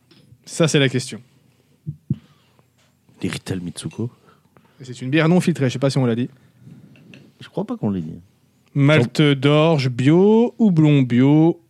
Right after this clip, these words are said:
Speaker 1: et de l'eau. Donc vraiment très classique aussi. Pas de, pas de petits ingrédients pour, euh, pepser le tout.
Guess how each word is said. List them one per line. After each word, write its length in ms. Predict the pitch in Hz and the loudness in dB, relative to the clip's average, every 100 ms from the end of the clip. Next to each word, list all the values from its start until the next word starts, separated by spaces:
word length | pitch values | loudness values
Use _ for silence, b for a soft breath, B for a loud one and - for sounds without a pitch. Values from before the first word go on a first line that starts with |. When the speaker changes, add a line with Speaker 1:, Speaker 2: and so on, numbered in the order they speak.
| _ - | _ -6
Speaker 1:
et 80 | 147 | -2
de 100 | 135 | 0
l'eau. 220 | 117 123 | 0 -2
Donc 160 | 117 113 | -4 -2
vraiment 220 | 120 127 | 0 0
très 160 | 156 | 0
classique 340 | 131 131 135 127 | 0 -2 -2 -6
aussi. 260 | 120 135 | -6 -8
Pas 200 | 131 151 | -4 -2
de, 260 | 135 123 113 b b b b b - | -2 -4 -4 b b b b b -2
pas 100 | 170 | 0
de 80 | |
petits 440 | 160 180 180 196 175 | 2 2 2 2 4
ingrédients 500 | 175 156 160 156 165 | 4 2 2 2 0
pour, 260 | - 127 123 | 0 0 0
euh, 120 | 113 - | -2 -2
pepser 320 | 156 - 151 | -2 0 0
le 120 | 135 | 0
tout. 180 | 160 | -2